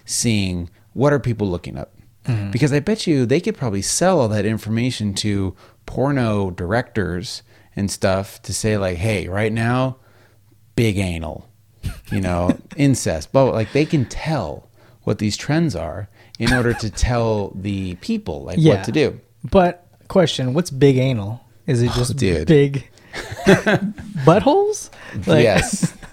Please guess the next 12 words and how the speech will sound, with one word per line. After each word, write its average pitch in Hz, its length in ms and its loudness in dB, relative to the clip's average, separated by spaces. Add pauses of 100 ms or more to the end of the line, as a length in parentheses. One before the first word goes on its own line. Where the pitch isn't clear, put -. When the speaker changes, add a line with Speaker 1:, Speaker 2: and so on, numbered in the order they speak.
(120)
Speaker 1:
No, 127 160 0
it's - 180 -4
big 120 440 0
buttholes 117 500 0
on 90 120 -4
tiny 107 320 -2
butts. - 520 -12
<laughs> - 1200 0
That's - 280 -4
my 87 220 2
jam, 73 440 -6
dude. 90 440 -6